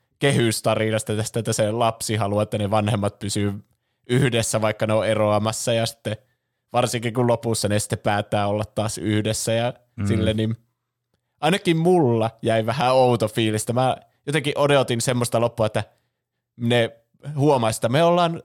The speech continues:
Speaker 1: todella tärkeä osa toistemme elämää ja tullaan olemaan jatkossakin, mutta silleen, että meillä on ollut näitä riitoja, ei meidän tarvitse olla enää yhdessä, mutta silti, että me molemmat ollaan tämän lapsen vanhempia.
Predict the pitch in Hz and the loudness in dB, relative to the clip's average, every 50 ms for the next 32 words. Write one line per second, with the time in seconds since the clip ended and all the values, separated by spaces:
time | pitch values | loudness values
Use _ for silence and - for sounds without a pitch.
0 | - _ _ - 165 160 156 147 139 131 131 160 156 147 131 - 123 113 117 123 | -18 _ _ 0 2 2 4 2 2 2 2 0 0 0 0 0 0 2 2 2
1 | 123 - 110 110 - 117 117 - - 110 107 117 117 123 123 113 104 98 104 101 | 2 2 0 2 2 0 0 0 -2 -2 -2 0 0 0 0 0 -2 -2 -4 -4
2 | 101 101 - - 110 113 110 107 107 117 113 113 113 113 117 113 117 127 135 131 | -4 -4 -4 -4 -2 0 0 2 2 2 2 2 2 2 0 0 2 0 0 -2
3 | - - 104 101 - - 95 92 - 98 95 95 98 104 107 - _ 113 104 101 | -4 -6 -6 -6 -6 -6 -8 -8 -8 -8 -6 -6 -6 -6 -8 -4 _ -4 -4 -4
4 | - _ _ _ _ _ _ - - 120 117 113 113 113 113 - 117 110 104 - | -6 _ _ _ _ _ _ -6 -4 0 2 2 2 2 0 -2 -2 -2 -2 -6
5 | _ _ _ _ _ _ _ _ _ _ 127 139 135 135 131 131 139 139 131 127 | _ _ _ _ _ _ _ _ _ _ 0 2 4 4 4 4 4 4 2 2
6 | 120 127 123 117 127 123 131 143 131 117 - 98 101 110 120 123 127 123 120 120 | 2 2 0 2 2 0 0 0 -2 -2 -2 -2 -2 0 0 0 0 0 0 0
7 | 120 127 123 120 117 120 117 - - 123 123 120 117 113 - - 120 120 110 107 | 0 -2 -2 -2 -2 -6 -8 -4 -2 0 0 2 2 0 -2 0 -2 0 0 2
8 | 107 113 - - - - _ _ _ _ _ - 113 120 127 101 104 101 - - | 0 0 -2 -4 -10 -20 _ _ _ _ _ -2 0 0 2 2 0 -2 -2 -4
9 | 104 98 104 104 - - 110 85 - - 110 107 107 101 110 101 - 110 110 110 | -4 -4 -4 -6 -4 -2 -2 -2 -2 -2 -4 -4 -4 -4 -6 -4 -2 -2 -2 0
10 | 110 123 131 127 113 107 110 - 113 113 110 104 104 101 117 110 107 110 117 120 | 0 2 2 2 0 0 -2 -4 -4 -2 -2 -2 -2 -2 -4 -4 -2 -2 -2 -2
11 | - - 117 107 101 107 117 - 113 117 - - - - - | -2 -4 -6 -6 -4 -2 -4 -2 -2 -6 -8 -8 -10 -14 -14